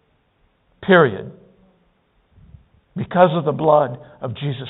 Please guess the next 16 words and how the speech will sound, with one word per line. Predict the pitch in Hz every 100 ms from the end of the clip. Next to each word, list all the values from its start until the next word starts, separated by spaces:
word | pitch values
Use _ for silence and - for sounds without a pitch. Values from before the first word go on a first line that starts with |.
| -
Christ. | 131 101 101 - - _ _ _ _ _ _ _ _ _ _ _ _ _ _ _ _ _ _ _ _ _
And | 151 160
because | 143 139 196 220 180
of | 190 156
that | 180 160
blood, | 151 165 165 143 120 127 - _ _ - -
the | 135
veil | 117 175 180 190 165 120 - - - _ _ _ -
in | 156
the | 151
temple | - 208 202 190 147 117 - -
was | 135 113 - -
torn, | 180 165 139 110 113 - -
ripped | 127 170 170 - - - -
side | 185 160 170
to | 127